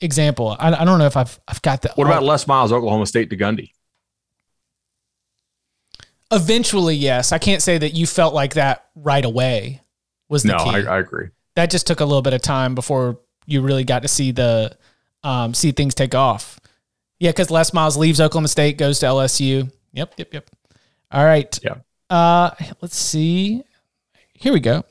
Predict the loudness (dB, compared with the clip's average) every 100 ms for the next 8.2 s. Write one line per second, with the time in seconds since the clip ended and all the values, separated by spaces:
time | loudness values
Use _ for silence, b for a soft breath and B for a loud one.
0 | -2 -2 -2 B B -2 2 2 2 2
1 | 4 2 2 2 4 2 -2 -20 b b
2 | -4 0 2 0 -2 2 4 4 2 -4
3 | -2 2 2 2 -2 -10 _ _ _ _
4 | _ -6 -2 2 4 4 4 2 0 -2
5 | 0 0 0 2 2 2 0 0 -2 -2
6 | -2 0 0 0 0 0 -2 -2 -2 0
7 | 0 2 2 2 2 0 2 0 2 2
8 | 2 0